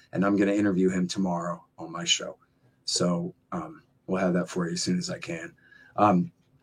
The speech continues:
oh, but one of the things, um, that they, the, the, um,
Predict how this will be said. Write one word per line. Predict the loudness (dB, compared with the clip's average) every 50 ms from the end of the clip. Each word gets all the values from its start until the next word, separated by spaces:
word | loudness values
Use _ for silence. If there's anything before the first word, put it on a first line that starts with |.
| _ _ _ -4 10
oh, | 12 12 12
but | 12 8 8
one | 12 12 12
of | 12
the | 12 12
things, | 12 12 10 10 10 8 6 4
um, | 4 6 6 6 4 2 0 -6 _ _ _ _ _ _ _ _
that | 8 8 10 10
they, | 10 10 10 10 8 -4 -10 -12 _ _ _ _ _ _ _ _
the, | 10 12 12 12 10 8 0
the, | 6 8 8 8 8 6 6 6
um, | 6 6 2 0